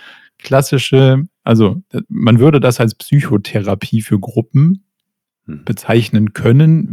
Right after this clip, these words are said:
Speaker 1: wenn man in der Definition von Psychotherapie nachlesen würde. Das würde nämlich genau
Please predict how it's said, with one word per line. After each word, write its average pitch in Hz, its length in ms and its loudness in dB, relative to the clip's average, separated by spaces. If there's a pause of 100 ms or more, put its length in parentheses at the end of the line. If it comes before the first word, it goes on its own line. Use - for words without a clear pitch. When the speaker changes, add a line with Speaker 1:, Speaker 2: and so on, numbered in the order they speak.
Speaker 1:
wenn 120 140 2
man 123 320 2
in 120 160 0
der 117 120 2
Definition 117 800 0
von 107 220 -4
Psychotherapie 107 960 -4
nachlesen 101 720 0
würde. 98 260 -2
Das 101 240 -8
würde 110 200 -2
nämlich 104 260 -2
genau 104 360 -2